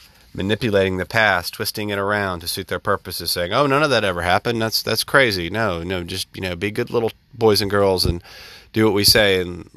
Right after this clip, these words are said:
listen to what we, the news tells you and the media tells you, because,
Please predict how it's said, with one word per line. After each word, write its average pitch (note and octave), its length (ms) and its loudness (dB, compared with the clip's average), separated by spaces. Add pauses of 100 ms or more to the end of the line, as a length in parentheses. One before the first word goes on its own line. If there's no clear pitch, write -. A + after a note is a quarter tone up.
listen G#2 300 -4
to G2+ 80 -2
what G2 380 -2
we, F#2+ 200 -6
the G2 340 -6
news G2 280 -2
tells F2+ 300 -2
you E2+ 200 -4
and E2 100 -6
the F2 40 -6
media F#2+ 320 2
tells E2+ 240 -2
you, E2 60 -8
because, E2 500 -4